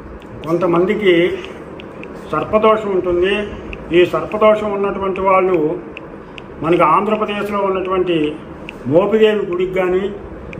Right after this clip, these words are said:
లేదా కుక్కే, కర్ణాటక రాష్ట్రంలో ఉన్నటువంటి కుక్కే సుబ్రహ్మణ్యేశ్వర స్వామి ఆలయానికి కానీ వెళ్ళి అక్కడ నాగప్రతిష్ఠ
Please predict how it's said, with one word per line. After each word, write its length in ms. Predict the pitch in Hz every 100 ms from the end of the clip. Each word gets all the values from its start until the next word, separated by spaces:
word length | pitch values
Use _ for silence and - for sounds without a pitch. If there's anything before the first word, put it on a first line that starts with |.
| - - - - 143
లేదా 260 | 196 220 196 175 175 - - - - - - -
కుక్కే, 320 | - - 226 190 - -
కర్ణాటక 460 | 165 208 208 208 202 202
రాష్ట్రంలో 420 | 185 190 190 185 180
ఉన్నటువంటి 500 | 170 170 165 156 180 202 - - - - - -
కుక్కే 280 | 156 147 220 214
సుబ్రహ్మణ్యేశ్వర 600 | 160 170 208 214 208 202 190
స్వామి 280 | 190 185 180 147
ఆలయానికి 440 | 175 202 190 180 175
కానీ 180 | 170 165 151
వెళ్ళి 260 | 156 185 196 - 208 - - - - 160
అక్కడ 220 | 185 220 190 165 170 - - - - - - - - - -
నాగప్రతిష్ఠ 600 | 156 208 226 220 233 220